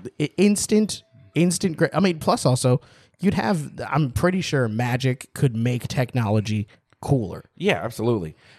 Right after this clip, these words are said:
Speaker 2: I mean, there's things like, hey, imagine if you had a cell phone and it was a combination of cell phone and magic,
Speaker 1: Mm-hmm.
Speaker 2: and you just had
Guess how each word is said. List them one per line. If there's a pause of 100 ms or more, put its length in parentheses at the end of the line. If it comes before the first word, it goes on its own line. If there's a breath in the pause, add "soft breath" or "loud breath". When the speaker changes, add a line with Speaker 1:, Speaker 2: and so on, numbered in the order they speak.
(100)
Speaker 2:
I
mean,
there's
things
like, (220 soft breath)
hey,
imagine
if
you
had
a
cell
phone
and
it
was
a (180)
combination
of
cell
phone
and
magic, (300)
Speaker 1:
Mm-hmm.
Speaker 2:
and
you
just
had